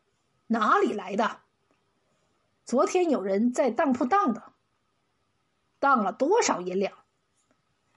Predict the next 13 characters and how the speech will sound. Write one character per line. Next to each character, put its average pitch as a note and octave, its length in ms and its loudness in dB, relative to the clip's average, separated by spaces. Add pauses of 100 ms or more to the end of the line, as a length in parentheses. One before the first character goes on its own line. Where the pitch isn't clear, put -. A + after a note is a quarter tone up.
(560)
？”“只 A3+ 140 -4
当 C4+ 200 4
一 C#4 120 2
千。” G#3 440 -8 (480)
<laughs> - 800 -2 (520)
“简 A3 240 0
直 A#3+ 140 0
是 C#4 140 0
天 C#4+ 360 2
大 C4 200 2
的 G#3 100 -6
笑 A#3+ 260 0
话。 - 320 -12